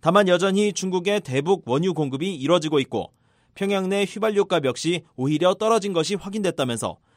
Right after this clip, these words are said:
상황을 좀 더 지켜볼 필요가 있다고 덧붙였습니다. 이런 가운데 북한으로 석유를 수출했던 또 다른 나라인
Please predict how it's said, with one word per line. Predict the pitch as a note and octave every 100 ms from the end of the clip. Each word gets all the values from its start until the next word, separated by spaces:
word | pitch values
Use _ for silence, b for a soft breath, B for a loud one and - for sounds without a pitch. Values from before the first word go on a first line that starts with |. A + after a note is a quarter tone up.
| _
상황을 | - G#3+ G#3 G3+ G#3
좀 | F#3 C#3
더 | D#3 F3+
지켜볼 | - D#3 F3+ F3 F3+
필요가 | E3 C#3 C3+
있다고 | B2 G#2 A#2+ F3
덧붙였습니다. | D3+ - B2 - G2+ F2+ - _ _ _ _ _ _ _
이런 | E3 G#3 G3+
가운데 | F#3+ F#3+ G3+ G3+
북한으로 | - D#3+ F#3 F#3 G#3+
석유를 | - A3 G#3+ G#3
수출했던 | - F3+ E3+ G3+ G#3+
또 | G#3 A3
다른 | A3+ G#3
나라인 | D3+ C#3 D3 F2